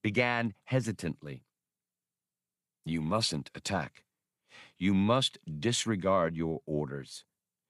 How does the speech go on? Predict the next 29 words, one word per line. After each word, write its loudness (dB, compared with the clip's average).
They 4
were 6
improperly 0
given. -4
They 2
were 4
issued 0
through 0
command 0
signalry 0
of -2
the -4
podium. -2
We 0
must 0
accept. -6
We 4
are 4
programmed. 0
We 0
respond." 0
The 0
cranial 4
turret 2
rotated 2
to -8
face -4
front -2
again, -8